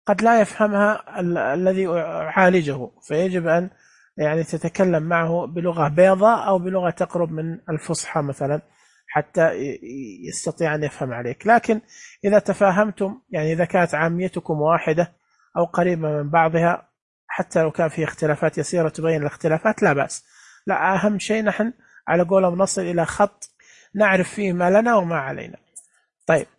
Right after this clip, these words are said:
الاستفادة من الوسائل المعينة المساعدة. واحد يقول لك مثلًا، آه،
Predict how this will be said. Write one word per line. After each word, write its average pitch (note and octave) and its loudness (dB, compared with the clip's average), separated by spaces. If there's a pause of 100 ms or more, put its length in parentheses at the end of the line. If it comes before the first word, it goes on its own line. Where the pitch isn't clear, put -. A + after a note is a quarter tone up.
(360)
الاستفادة G#3+ 2
من G#3 6
الوسائل G3+ 4
المعينة G3 -2
المساعدة. F3 -2 (400)
واحد G#3 2
يقول A3 -2
لك F#3+ -2 (380)
مثلًا، F#3+ 2
آه، C#3 0